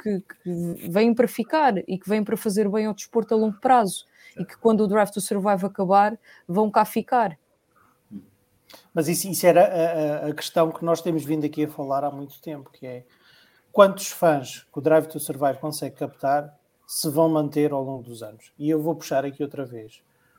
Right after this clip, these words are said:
Speaker 2: o comentário da Joana Moreno, que, pelo que sei, é uma, é uma, é uma pessoa que começou a ver Fórmula um com, com o Drive to Survive, e tu também, Inês, pelo, pelo
Speaker 1: Sim,
Speaker 2: que me
Speaker 1: sim.
Speaker 2: lembro,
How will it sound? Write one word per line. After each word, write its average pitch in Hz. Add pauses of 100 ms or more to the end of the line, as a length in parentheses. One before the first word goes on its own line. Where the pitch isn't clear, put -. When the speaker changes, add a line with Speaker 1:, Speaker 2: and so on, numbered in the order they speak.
(140)
Speaker 2:
o 160
comentário 143
da 143
Joana 123
Moreno, 123 (840)
que, 147 (240)
pelo 170
que 170
sei, 170
é 165
uma, 175
é 165
uma, 151
é 151
uma 151
pessoa 156
que 156
começou 151
a 143
ver 139
Fórmula 139
um -
com, 135
com 151
o -
Drive 131
to -
Survive, 127
e 180
tu 190
também, 131
Inês, 131 (100)
pelo, 127 (500)
pelo 165
Speaker 1:
Sim, 302
Speaker 2:
que 147
me 135
Speaker 1:
sim. -
Speaker 2:
lembro, 135